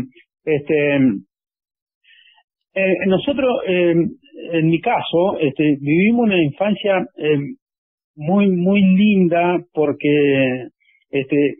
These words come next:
creo que no había, eh, a mí me, hoy me he dado cuenta que eso me dejó mucha enseñanza. Mi padre, con lo que había, este,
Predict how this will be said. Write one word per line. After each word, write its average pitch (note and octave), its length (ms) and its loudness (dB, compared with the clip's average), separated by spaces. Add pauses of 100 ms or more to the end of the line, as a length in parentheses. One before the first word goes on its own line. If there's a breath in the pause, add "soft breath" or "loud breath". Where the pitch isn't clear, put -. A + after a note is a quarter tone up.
(160)
creo A#3 280 0
que F#3+ 120 -2
no G3 100 0
había, G#3 300 0
eh, D#3 460 0 (100)
a D#3+ 100 -2
mí A3+ 160 0
me, A3 240 2
hoy A3 340 2
me G3 100 2
he F#3+ 40 0
dado G3 280 0
cuenta G3+ 280 0
que E3 160 0
eso F3+ 180 -4
me F3 100 0
dejó D3 240 0
mucha D#3 260 0
enseñanza. A#2 600 -4 (640 loud breath)
Mi C#3 140 0
padre, G3+ 340 0 (160)
con D3+ 160 0
lo D3+ 120 0
que D3+ 100 -2
había, G3 680 0
este, C3+ 500 0